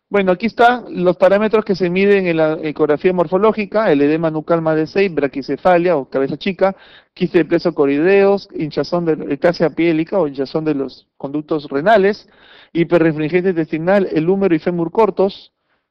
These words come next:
clinodactilia, dedito, la sandal gap, que es el dedito en sandalia, esos dedos que se separan pero en el pisito,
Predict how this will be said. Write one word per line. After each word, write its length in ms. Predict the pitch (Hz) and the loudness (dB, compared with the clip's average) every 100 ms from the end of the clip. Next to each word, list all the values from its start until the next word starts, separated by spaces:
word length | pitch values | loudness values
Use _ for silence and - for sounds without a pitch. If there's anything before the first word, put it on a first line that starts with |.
| _ | _
clinodactilia, 880 | 185 170 160 156 151 233 202 180 180 | 0 4 4 2 2 -2 2 2 4
dedito, 600 | 151 202 185 208 214 - _ - | 2 0 -2 -2 -2 -8 _ -2
la 140 | 151 | -2
sandal 320 | 165 185 185 | 0 2 2
gap, 320 | 175 220 - - _ _ - | 6 4 2 -12 _ _ -10
que 60 | 156 | -4
es 80 | 185 | -2
el 100 | 170 | 2
dedito 340 | 165 185 196 | 2 2 0
en 120 | 180 | -2
sandalia, 400 | 165 165 208 208 | -2 0 2 2
esos 200 | 196 180 | 0 2
dedos 200 | 180 190 | 2 2
que 100 | 190 | 0
se 120 | 165 147 | -6 -6
separan 420 | 156 180 190 180 | -2 0 0 0
pero 160 | 147 | -2
en 80 | 147 | -2
el 80 | 143 | -4
pisito, 480 | 156 180 180 233 | -10 -12 -12 -12